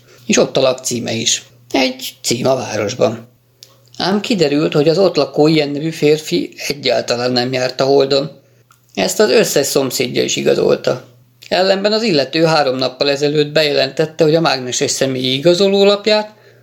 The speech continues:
egy szaunában ellopták. Ezt a tényt a rendőrség központi számítógépe is igazolta. A nyilvántartásunk ott tárolja az ellopott vagy elveszett igazolványok számát.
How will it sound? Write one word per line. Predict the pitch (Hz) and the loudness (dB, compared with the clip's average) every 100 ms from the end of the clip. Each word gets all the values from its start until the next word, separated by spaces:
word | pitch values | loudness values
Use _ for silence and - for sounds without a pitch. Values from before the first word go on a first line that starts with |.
| _ | _
egy | 226 | -4
szaunában | 226 185 135 131 139 147 | 0 0 0 -2 0 0
ellopták. | 127 120 - - - - - - _ _ _ _ _ _ - - - | -2 -4 -8 -8 -6 -6 -8 -20 _ _ _ _ _ _ -20 -14 -6
Ezt | 196 - | -4 0
a | 165 | 0
tényt | 214 156 170 | 0 0 2
a | |
rendőrség | 170 151 135 131 - 165 | 2 2 0 -2 0 0
központi | 165 139 - 131 131 | 0 -6 -4 -4 -2
számítógépe | 139 127 131 143 139 139 151 | 0 -2 -2 -2 0 0 0
is | 156 | -2
igazolta. | 165 156 165 160 156 165 - _ - _ - | -2 0 0 0 0 -2 -4 _ -20 _ -6
A | 180 | 0
nyilvántartásunk | 202 147 135 135 165 165 160 175 185 | 2 2 0 2 0 0 -2 -2 0
ott | 170 139 - | 0 -2 -2
tárolja | 135 135 135 131 | 0 0 0 -2
az | 127 | 0
ellopott | 127 143 165 170 170 | 0 2 0 -2 0
vagy | 156 143 | 2 2
elveszett | 139 139 - 139 | 0 -2 -4 -6
igazolványok | 139 135 139 - 143 147 - | -2 0 2 2 2 -2 -6
számát. | - - - - - | -2 -2 -2 -6 -8